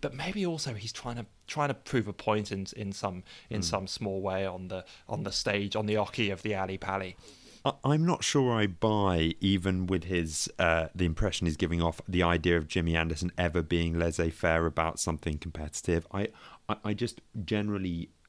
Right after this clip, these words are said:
Speaker 2: struggle with the idea that these intense competitive sportsmen can ever truly turn it off. I feel like
Speaker 1: Yeah.
Speaker 2: you would be playing, you know, Cluedo against them, um,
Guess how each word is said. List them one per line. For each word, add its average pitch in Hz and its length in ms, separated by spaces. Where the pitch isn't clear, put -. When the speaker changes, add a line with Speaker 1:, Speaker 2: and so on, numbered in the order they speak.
Speaker 2:
struggle 90 500
with 85 140
the 87 140
idea 85 460
that - 220
these 82 380
intense 85 640
competitive 82 500
sportsmen - 460
can 82 200
ever 82 240
truly 85 540
turn 85 300
it 85 120
off. 95 300
I 95 80
feel 104 220
like 87 220
Speaker 1:
Yeah. 92 100
Speaker 2:
you 87 60
would 87 160
be 87 100
playing, 85 720
you 92 80
know, 78 140
Cluedo 87 500
against 80 540
them, 78 400
um, 80 400